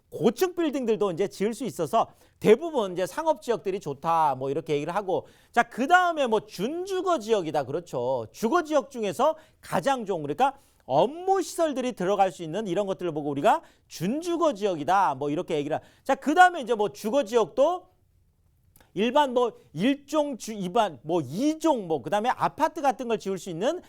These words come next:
삼 종 일반 주거 지역, 뭐, 이런 것들이 있죠. 자, 여기에다가 뭐, 또 우리가 개발하기 좀 어려운 것들, <laughs> 이런 부분들이 바로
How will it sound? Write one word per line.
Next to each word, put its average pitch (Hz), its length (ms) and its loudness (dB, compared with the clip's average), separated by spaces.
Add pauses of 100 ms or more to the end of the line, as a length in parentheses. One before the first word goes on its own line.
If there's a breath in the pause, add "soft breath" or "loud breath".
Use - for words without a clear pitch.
(180 soft breath)
삼 403 480 -6
종 392 180 0
일반 214 340 2
주거 170 280 -2
지역, 156 320 -4
뭐, 139 120 -4
이런 247 280 4
것들이 180 460 -2
있죠. 131 280 -6 (240 soft breath)
자, 170 180 -2
여기에다가 175 960 2
뭐, 190 460 0 (320 loud breath)
또 208 320 2
우리가 214 240 2
개발하기 226 720 0
좀 233 200 -2 (160)
어려운 202 640 2
것들, 180 520 -4
<laughs> - 20 -8
이런 202 300 -8
부분들이 156 500 -6 (320 soft breath)
바로 196 500 4